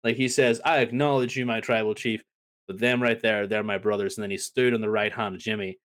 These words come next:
and he had the hand taped up.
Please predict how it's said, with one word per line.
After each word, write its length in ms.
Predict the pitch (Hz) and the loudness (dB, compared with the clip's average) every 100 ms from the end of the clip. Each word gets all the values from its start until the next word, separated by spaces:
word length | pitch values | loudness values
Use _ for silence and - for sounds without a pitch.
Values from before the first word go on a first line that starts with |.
| _ _ - | _ _ -12
and 100 | 190 | -8
he 80 | 196 | -6
had 420 | 196 240 233 233 _ _ | -2 0 0 -4 _ _
the 120 | 139 - _ _ | -14 -14 _ _
hand 460 | 143 135 123 110 - _ | -2 0 0 -4 -12 _
taped 200 | 80 71 _ - | -14 -14 _ -14
up. 200 | - | -14